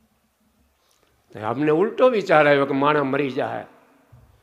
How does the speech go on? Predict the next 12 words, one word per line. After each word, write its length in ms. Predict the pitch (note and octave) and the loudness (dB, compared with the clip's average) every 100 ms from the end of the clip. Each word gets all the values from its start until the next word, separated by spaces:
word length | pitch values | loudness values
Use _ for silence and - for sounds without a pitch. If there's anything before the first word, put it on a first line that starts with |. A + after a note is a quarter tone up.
| _ _ - | _ _ -6
બસુમાં 560 | B2+ C#3 D#3+ F3 E3 D#3 | -6 -2 0 4 4 4
માણા 360 | C3 C#3+ D#3+ | 2 0 0
હમાતું 640 | A2+ A#2+ C#3 D#3 D#3 E3+ | -2 -2 0 0 -2 -2
નથી, 720 | D#3+ D#3 C#3 D#3 D#3+ D#3+ D#3 D3 | 0 -2 -4 -2 0 0 -2 -2
રાજકોટ 480 | G#2+ B2 - D#3+ A#2+ | -2 -4 -2 -4 -4
ભૂગવી 380 | C#3+ D3 D#3 | -10 -6 -6
બે 240 | D3+ C#3+ D3+ | -6 -2 -2
બસ 260 | C#3+ D3 | -2 -4
ચુકાઈ 440 | - B2+ - D#3 D#3 | -6 -10 -4 -2 0
જાય, 160 | D3+ | -2
લીએ 400 | B2+ B2+ C#3 E3 | -4 -6 -4 -2
નહીં. 580 | E3+ D3+ D#3 D#3+ E3+ E3 | 0 -2 -2 -2 -4 -6